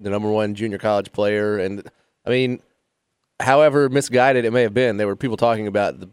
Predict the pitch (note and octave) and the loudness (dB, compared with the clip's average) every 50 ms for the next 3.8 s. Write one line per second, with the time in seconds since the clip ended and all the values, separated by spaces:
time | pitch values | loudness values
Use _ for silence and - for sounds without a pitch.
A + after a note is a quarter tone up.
0 | _ _ - A#2+ A2 G2+ - G#2 G#2+ G2+ F#2+ F#2+ F#2 F2 G2+ G2+ F#2+ F#2 G#2 G2 | _ _ -2 -2 -2 -2 -2 -2 -2 -2 -2 -2 -4 -4 -6 -8 -8 -8 -8 -8
1 | F#2 F#2+ F#2 F#2 F2+ F#2+ F#2 G2+ G2+ F#2 F2 F2 F#2 F#2 E2+ D#2 D2 C#2+ C#2+ C#2 | -6 -6 -8 -8 -8 -10 -8 -8 -6 -6 -6 -6 -6 -6 -6 -6 -10 -12 -14 -14
2 | C#2 A#1+ G#1 G1+ - - _ _ _ - E2 D#2 D2 C#2+ C#2+ C#2 - _ _ _ | -14 -14 -14 -16 -18 -20 _ _ _ -8 -6 -6 -4 -6 -8 -10 -12 _ _ _
3 | _ _ _ _ _ _ _ _ _ - D#2+ D2+ D2 D2+ D2 D2+ | _ _ _ _ _ _ _ _ _ -20 -20 -20 -20 -20 -20 -20